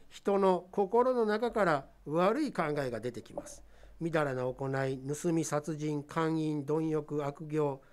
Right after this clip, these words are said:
欺き、公職、妬み、罵り、傲慢、愚かさで、これらの悪は皆内側から出てきて人を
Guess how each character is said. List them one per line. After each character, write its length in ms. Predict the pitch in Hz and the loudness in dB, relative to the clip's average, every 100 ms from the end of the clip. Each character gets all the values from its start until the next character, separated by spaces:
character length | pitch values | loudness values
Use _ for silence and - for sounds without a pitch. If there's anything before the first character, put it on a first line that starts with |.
| - - | -20 -8
欺 380 | 143 170 160 | 0 2 2
き、 140 | 147 147 | -2 -10
公 260 | - 165 | -4 -2
職、 260 | 156 151 151 | -2 -2 -2
妬 280 | 151 151 160 | -2 0 0
み、 120 | 143 | 0
罵 440 | 131 165 175 - 151 | -2 -2 -2 -4 -8
り、 120 | 143 | -8
傲 180 | - 165 | -4 -2
慢、 280 | 156 151 123 - _ - - | 0 -2 -4 -12 _ -20 -4
愚 240 | 170 190 | 0 0
か 140 | 185 | 0
さ 140 | 185 147 | -2 0
で、 280 | 151 190 - - _ _ _ | 0 0 -2 -20 _ _ _
こ 140 | 185 | 0
れ 120 | 185 | 2
ら 120 | 170 | 2
の 200 | 156 143 | 0 0
悪 220 | 147 147 139 | -2 -4 -4
は 180 | 147 | -2
皆 280 | 143 190 165 | 0 0 0
内 340 | 135 151 - 220 | -2 -6 -6 -2
側 260 | 233 226 | 0 0
か 160 | 214 208 | 0 0
ら 140 | 202 | 0
出 140 | 185 196 | 0 -4
て 160 | 190 | -6
き 120 | 180 | -8
て 300 | - 220 220 220 - - | 0 2 2 -2 -20 -20
人 280 | - - 143 | -20 -4 -2
を 280 | 151 196 | 0 -4